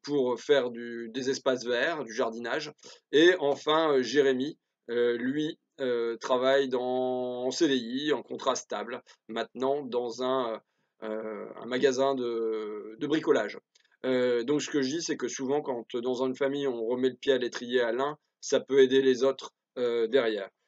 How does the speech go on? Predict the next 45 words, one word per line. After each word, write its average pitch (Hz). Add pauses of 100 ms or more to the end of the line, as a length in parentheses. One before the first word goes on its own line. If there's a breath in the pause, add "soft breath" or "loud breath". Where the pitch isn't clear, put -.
(280)
Euh, 123
et 117
bon, 117
ça 127
c'était 123
une 123
morale. 135
Une 147
autre 156
morale 156
qu'on 139
peut 131
tirer 139
du 127
film, 151
et 120
que 110
je 120
pense 151
que 127
c'est 123
ça 135
qui, 131
en 123
France, 147 (360)
a, 120
euh, 113
donné 139
de 135
l'énergie, 143
de 139
l'espoir, 139 (380)
euh, 120
et 120
a 117
donné 131
envie 131
aux 131
gens, 135
euh, 120 (340)
en 120
partie 147
avec 120
d'autres, 127
euh, 110